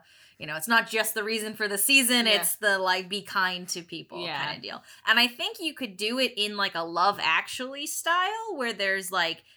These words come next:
Speaker 1: different people that
Speaker 2: Oh, like, multiple storylines.
Speaker 1: Yeah, that get these
Speaker 2: Okay.
Speaker 1: babies.
Speaker 2: Okay.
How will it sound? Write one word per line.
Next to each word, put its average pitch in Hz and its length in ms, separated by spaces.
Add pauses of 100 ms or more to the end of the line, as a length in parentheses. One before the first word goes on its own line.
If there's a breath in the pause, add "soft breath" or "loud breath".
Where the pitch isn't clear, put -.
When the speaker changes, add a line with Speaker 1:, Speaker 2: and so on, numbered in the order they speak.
(160)
Speaker 1:
different 240 560 (200)
people 311 680
that 330 240
Speaker 2:
Oh, 254 160
like, 214 320
multiple 208 600
storylines. 175 540
Speaker 1:
Yeah, 185 240
that 190 300
get 220 200
these 214 140
Speaker 2:
Okay. 170 120
Speaker 1:
babies. 277 680
Speaker 2:
Okay. 208 540